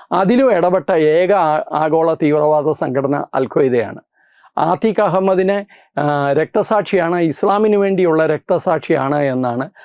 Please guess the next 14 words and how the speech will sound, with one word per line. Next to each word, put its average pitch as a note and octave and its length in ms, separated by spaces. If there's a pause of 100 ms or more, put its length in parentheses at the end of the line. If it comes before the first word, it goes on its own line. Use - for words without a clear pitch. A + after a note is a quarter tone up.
(160)
അൽ D3 100
ഖ്വയ്ദ D3+ 300
അന്ന് B2+ 360
വിശേഷിപ്പിച്ചത്. B2 640 (240)
അയാൾ D#3+ 180
ഇസ്ലാമിന് F#3 480
വേണ്ടി F#3 260
എന്ത് E3+ 260
ചെയ്തു D#3+ 280
എന്ന് E3 120
നമുക്കറിയില്ല. C3+ 580
അയാളൊരു C3+ 340 (380)
ഗുണ്ടയും, E3+ 540 (240)
ആ, D#3 100